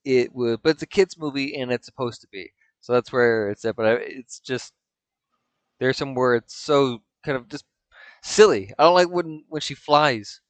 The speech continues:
either. I, I felt that was just a little too extreme. And they're causing a ruckus in that room, you know? <laughs> Like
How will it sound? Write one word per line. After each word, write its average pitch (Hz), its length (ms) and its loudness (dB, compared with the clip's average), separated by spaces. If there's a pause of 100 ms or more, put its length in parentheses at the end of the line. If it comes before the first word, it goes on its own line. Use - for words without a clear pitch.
(600)
either. 131 520 0
I, 117 120 -2
I 120 80 -4
felt 135 160 0
that 139 180 6
was 131 200 -2
just - 140 -16
a - 20 -10
little 143 200 2
too 143 160 -6
extreme. 123 600 -2 (880)
And 123 320 0
they're 202 100 6
causing 233 340 4
a 147 80 0
ruckus 135 400 0
in 127 100 -12
that 110 160 -2
room, 104 300 -10 (140)
you 110 120 -6
know? - 480 -6
<laughs> - 40 -4
Like 135 420 -2